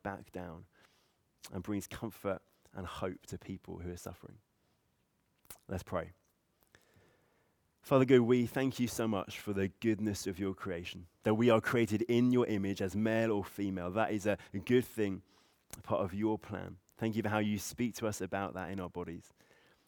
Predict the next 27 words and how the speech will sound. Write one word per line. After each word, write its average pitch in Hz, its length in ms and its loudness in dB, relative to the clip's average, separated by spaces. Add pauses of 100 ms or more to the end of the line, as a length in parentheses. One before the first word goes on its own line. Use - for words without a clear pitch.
(140)
But 117 120 6
we 127 120 6
also 135 240 4
recognize, 110 480 2
Lord, 98 140 -2
that 95 160 -2
for 113 120 -4
some 139 280 -2
people, 104 400 -6
this 101 180 -8
is 98 120 -8
a 90 100 -2
difficult 95 580 -8
topic. 87 300 -14 (480)
For 117 80 -2
some 127 220 4
people, 117 340 2
this 113 160 0
is 110 80 -4
a 107 100 6
painful 123 540 -2
thing. 92 300 -4
There 98 180 0
is 101 160 -2 (220)
distress, 117 600 0
there 104 200 -2
is 104 160 -2